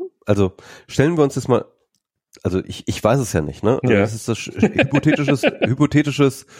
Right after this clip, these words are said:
Speaker 1: Szenario. Wir haben doch eine Runaway Inflation jetzt
Speaker 2: Mhm.
Speaker 1: durch diese, ähm, äh, durch, durch diese extreme Kapitalspritzen, äh, bekommen wir doch eine Hyperinflation. Und, ähm,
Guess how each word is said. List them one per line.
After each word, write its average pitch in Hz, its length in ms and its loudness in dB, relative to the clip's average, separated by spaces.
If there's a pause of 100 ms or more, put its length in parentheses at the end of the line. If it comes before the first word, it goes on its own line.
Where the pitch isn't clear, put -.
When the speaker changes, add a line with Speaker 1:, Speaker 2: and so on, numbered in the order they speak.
(400)
Speaker 1:
Szenario. 117 720 2 (320)
Wir 107 120 2
haben 104 160 -4
doch 160 180 2
eine 113 120 4
Runaway 85 580 0 (320)
Inflation 87 640 -2 (180)
jetzt 120 180 2
Speaker 2:
Mhm. - 40 0
Speaker 1:
durch 101 260 0
diese, 92 520 2 (160)
ähm, 87 460 2
äh, 87 260 2
durch, 98 200 -6
durch 95 140 -6
diese 92 240 0
extreme 90 540 0
Kapitalspritzen, 87 1400 -2 (680)
äh, 95 120 0
bekommen 104 280 0
wir 101 60 2
doch 127 100 2
eine 120 120 2
Hyperinflation. 87 1000 -4 (580)
Und, 101 500 0 (680)
ähm, 101 480 2